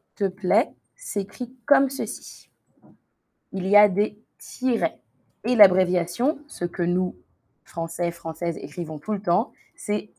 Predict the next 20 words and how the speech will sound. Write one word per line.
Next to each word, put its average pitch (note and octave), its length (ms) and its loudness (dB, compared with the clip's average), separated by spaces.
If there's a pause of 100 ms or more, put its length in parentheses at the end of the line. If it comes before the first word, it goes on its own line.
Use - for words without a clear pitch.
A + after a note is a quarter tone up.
(140)
S G3 200 4
T F3 100 -2
P. - 220 -12 (420)
<laughs> B3 560 0 (600)
S F#3+ 220 2
T E3 120 -4
P F3+ 160 -6
pour D#3 200 -6
s'il - 200 -10
te - 100 -6
plaît. - 200 -16 (1080)
Très - 180 -12
bien. F#3+ 440 0 (2750)
La G3+ 160 8
réponse, F#3+ 380 0
je F#3 80 -2
vous D#3 140 -6
la D#3 140 -4
montre. G#3 520 -4 (600)
Attends-moi, G#3+ 680 2